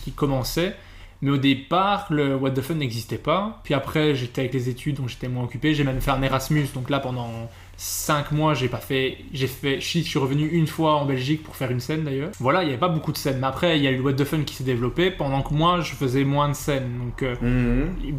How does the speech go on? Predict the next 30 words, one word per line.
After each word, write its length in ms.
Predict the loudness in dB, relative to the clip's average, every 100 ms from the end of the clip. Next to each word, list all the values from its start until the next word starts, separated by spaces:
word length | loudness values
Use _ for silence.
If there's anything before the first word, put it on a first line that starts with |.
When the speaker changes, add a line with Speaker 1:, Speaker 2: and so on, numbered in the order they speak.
| 0
Speaker 1:
quand 80 | 4
il 40 |
y 20 |
avait 100 | 4
plus 220 | 4 4 4
de 60 |
possibilités, 720 | 2 0 -2 0 0 2 2
j'avais 540 | 2 2 2 2 2 2
moins 300 | 2 2 2
de 60 |
possibilités 440 | 0 -2 -2 0 2
d'en 160 | 0
faire. 240 | 0 -2 -2
Donc, 300 | -6 -6 -14 -18 -18 -2
mais 440 | 2 4 4 2 0
j'ai, 420 | 2 2 2 -6 -2
il 40 | 0
y 40 |
a 40 |
quand 120 | 2 2
même 140 | 4
un 200 | 4 4
moment, 440 | 2 0 2 2
ben, 120 | 2 0
en 80 |
deux 160 | 0 -2
mille 240 | -2 -2
seize, 720 | -6 -10 -4 0 2 2 -2
je 100 | -2
crois, 520 | -4 -4 -2 -2 -4